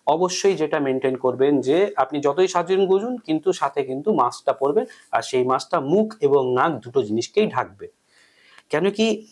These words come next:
আমরা শুধু ইনফেকশনটাকে আটকানোর চেষ্টা করছি না, আমরা কিন্তু পলিউটেন্ট যে পার্টিকলস, নক্সাস যত, যত রকমের স্মোক আর এই, আহ, ইরিটেন্ট এক্সপোজার আছে আমরা সব কটাকেই মাস্কের মাধ্যম দিয়ে প্রিভেন্ট করতে চাইছি।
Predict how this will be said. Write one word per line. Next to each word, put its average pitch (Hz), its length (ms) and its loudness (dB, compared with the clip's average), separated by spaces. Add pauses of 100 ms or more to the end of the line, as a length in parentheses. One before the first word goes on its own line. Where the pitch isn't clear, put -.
আমরা 156 280 0
শুধু 190 340 -2
ইনফেকশনটাকে 190 840 0
আটকানোর 143 640 -4
চেষ্টা 139 320 -4
করছি - 400 -8
না, 180 260 -4
আমরা 123 280 0
কিন্তু 135 400 -4
পলিউটেন্ট 135 680 0
যে 135 100 2
পার্টিকলস, 135 640 -2
নক্সাস 131 440 -2
যত, 123 420 0
যত 127 180 0
রকমের 135 340 0 (360)
স্মোক 143 400 0
আর 127 180 -2 (100)
এই, 123 420 0
আহ, 113 240 -8 (220)
ইরিটেন্ট 165 460 0
এক্সপোজার 135 500 2
আছে 113 200 -2
আমরা 170 240 0
সব 214 320 0
কটাকেই 175 340 -2
মাস্কের 143 380 0
মাধ্যম 117 360 -2
দিয়ে 190 200 0 (180)
প্রিভেন্ট 139 300 2
করতে - 340 -8 (280)
চাইছি। - 360 -6